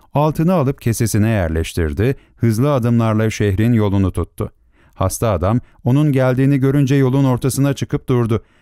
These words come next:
"Kırmızı altın parçasını bana ver, yoksa öleceğim." diye bağırdı.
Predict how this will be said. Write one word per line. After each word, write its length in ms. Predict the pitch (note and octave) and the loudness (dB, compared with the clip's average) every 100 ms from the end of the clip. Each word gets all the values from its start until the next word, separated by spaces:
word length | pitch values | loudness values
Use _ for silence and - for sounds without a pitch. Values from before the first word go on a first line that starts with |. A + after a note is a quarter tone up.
| - | -6
"Kırmızı 380 | F3 E3 E3+ F#3 | -2 0 0 0
altın 280 | F3 F3+ F3 | 0 0 0
parçasını 540 | E3+ D#3 D#3 E3 E3+ | 0 0 -2 0 0
bana 240 | D#3+ E3 D#3 | 0 0 0
ver, 180 | A#2+ - _ | -2 -6 _
yoksa 300 | G3 F#3+ - | -2 -2 0
öleceğim." 540 | F#3+ F3 F3+ F#3 F3+ B2 - - | 0 2 2 2 0 -2 -6 -6
diye 240 | A2 A2+ G#2+ | 0 0 0
bağırdı. 480 | G2+ F#2+ E2+ D#2 | 0 0 0 -4